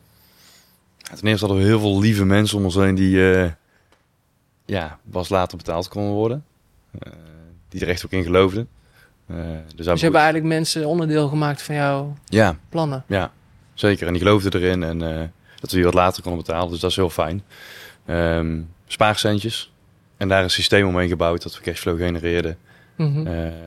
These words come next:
Speaker 1: waardoor we die betalingen konden doen.
Speaker 2: Knap hoor, om het zo op te bouwen met, eh, met eigen middelen.
Speaker 1: Ja, dank je.
Speaker 2: Ja, nog een laatste vraag over dat financiële deel.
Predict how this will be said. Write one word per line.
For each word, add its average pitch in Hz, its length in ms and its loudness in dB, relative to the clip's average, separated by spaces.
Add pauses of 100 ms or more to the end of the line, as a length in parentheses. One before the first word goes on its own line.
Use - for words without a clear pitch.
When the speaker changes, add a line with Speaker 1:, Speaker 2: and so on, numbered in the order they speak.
(160)
Speaker 1:
waardoor 85 220 0
we 87 60 2
die 82 100 -4
betalingen 90 380 0
konden 85 260 -4
doen. 82 260 -8 (400)
Speaker 2:
Knap 226 240 2
hoor, 147 180 -2 (120)
om 160 140 -8
het 156 100 -4
zo 147 160 0
op 160 120 0
te 165 80 -6
bouwen 143 340 0
met, 139 260 -10
eh, 139 140 -8
met 147 180 -6
eigen 156 340 2
middelen. 156 460 0
Speaker 1:
Ja, 104 200 0 (960)
dank 98 160 -4
je. 85 120 -4 (760)
Speaker 2:
Ja, 180 320 4
nog 196 200 0
een 190 60 4
laatste 208 320 4
vraag 190 260 2
over 180 180 -2
dat 170 140 -6
financiële 190 520 -2
deel. 143 300 -4